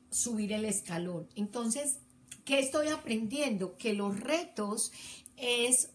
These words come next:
una de las mejores técnicas y de las mejores maneras de poderme reprogramar y que lo puedo hacer mediante la repetición de un mismo tema por los próximos cuarenta y cinco días. Cuando ya logro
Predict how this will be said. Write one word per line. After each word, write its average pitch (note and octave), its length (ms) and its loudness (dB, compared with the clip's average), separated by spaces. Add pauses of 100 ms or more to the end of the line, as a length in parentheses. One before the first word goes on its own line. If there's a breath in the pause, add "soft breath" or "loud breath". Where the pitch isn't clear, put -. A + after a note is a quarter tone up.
una C4 680 2 (100)
de G#3+ 160 -2
las G3+ 220 2
mejores G#3 720 0
técnicas G#3+ 880 -2
y F#3+ 100 0
de F#3 120 2
las F#3+ 240 -2
mejores F#3+ 680 -2
maneras G#3 840 0 (440 loud breath)
de G#3+ 360 4 (300)
poderme G3 720 4
reprogramar F3+ 1160 0
y G3+ 140 -6
que G3 160 -2
lo F3+ 220 0
puedo G#3 320 -2
hacer C#4 420 2 (260 loud breath)
mediante G3+ 640 0
la F#3 160 0
repetición F3 1000 -2
de F#3 120 -4
un F#3+ 240 -2
mismo C4 400 -4
tema A#3+ 480 -2 (260 loud breath)
por G#3 140 2
los F#3 160 0
próximos G3 500 -4
cuarenta E3 420 -4
y D#3 100 -6
cinco E3 440 -2
días. D#3 380 -2
Cuando F3+ 340 -4
ya F3+ 220 -2
logro B3 560 -2